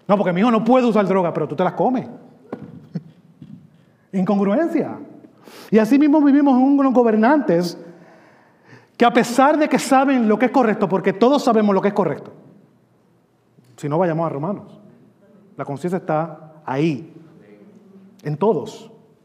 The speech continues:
Sabiendo lo que deben hacer, sabiendo lo que es correcto, ellos legislan y gobiernan para un sector.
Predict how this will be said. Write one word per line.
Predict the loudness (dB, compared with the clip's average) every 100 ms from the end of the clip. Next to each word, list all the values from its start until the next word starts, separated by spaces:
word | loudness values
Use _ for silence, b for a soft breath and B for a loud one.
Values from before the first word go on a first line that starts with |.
| _ _ _ _ _ _ _ _ b b b b b b
Sabiendo | 0 2 4 4 4 2
lo | 2
que | 2
deben | 2 4 2
hacer, | 2 0 0
sabiendo | 0 2 2 4 4 2 2 -2 -8 2
lo | 2 4
que |
es | 0
correcto, | 2 2 2 0 2
ellos | 2 2
legislan | 2 2 2 2 0 0 0 -2 B B
y | 2
gobiernan | 4 4 2 2 2 2 0 0
para | 0
un | 2 0
sector. | 0 -2 -2 2 2 2 -4 -12